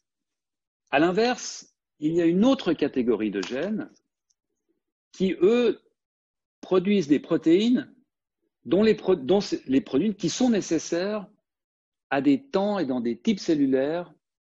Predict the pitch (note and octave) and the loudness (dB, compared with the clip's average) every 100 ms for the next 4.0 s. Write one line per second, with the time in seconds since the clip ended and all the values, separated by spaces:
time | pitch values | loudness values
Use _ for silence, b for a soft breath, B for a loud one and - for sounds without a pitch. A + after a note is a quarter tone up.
0 | _ _ - - D3 - C3 G#2+ A2 D#3 | _ _ -20 -10 -8 -4 -6 -6 -8 -8
1 | A#3 _ _ _ _ _ _ _ _ _ | -12 _ _ _ _ _ _ _ _ _
2 | _ _ _ _ _ C#3+ - F3 C#3+ G3 | _ _ _ _ _ -6 -2 0 0 0
3 | F#3+ F3 D3+ D3+ D3+ - E3 F#3 G#3+ | 0 0 0 0 -4 -2 -2 -2 -6